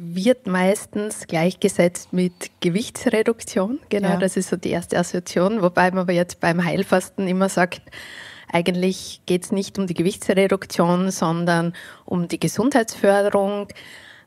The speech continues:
Speaker 1: Zum Beispiel für Herz-Kreislauf-Erkrankungen eine ganz, äh, optimale Vorsorge oder eben auch Therapie, das Fasten.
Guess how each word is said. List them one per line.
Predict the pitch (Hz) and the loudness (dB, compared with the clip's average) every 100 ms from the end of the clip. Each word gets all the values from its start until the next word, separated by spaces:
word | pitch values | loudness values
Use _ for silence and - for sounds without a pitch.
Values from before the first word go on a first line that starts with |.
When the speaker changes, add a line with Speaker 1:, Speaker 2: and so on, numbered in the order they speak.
| _ | _
Speaker 1:
Zum | - 165 | -6 -4
Beispiel | 170 - | -4 -6
für | 170 160 | -4 -4
Herz-Kreislauf-Erkrankungen | 156 - - - 190 170 170 - 156 170 185 165 160 | -4 -8 -4 -2 0 0 -2 0 -2 0 -2 -2 -2
eine | 156 | -4
ganz, | - 156 175 185 175 | -4 -2 -2 -2 -2
äh, | 165 160 | 0 0
optimale | 175 - 175 147 156 175 175 175 170 | -4 -2 -2 -2 0 2 4 2 0
Vorsorge | - - 170 196 - 180 175 175 180 175 175 175 170 - | -6 -2 0 0 0 0 2 0 0 2 2 2 0 -2
oder | 156 170 170 | -2 0 0
eben | 170 165 170 | 0 -2 -2
auch | 160 151 156 - | -2 -2 -2 -6
Therapie, | 175 170 165 - 180 214 285 294 - | -2 -2 -2 -2 -2 2 0 -2 -6
das | 208 - | -6 -2
Fasten. | 185 185 - - | -4 -4 -8 -6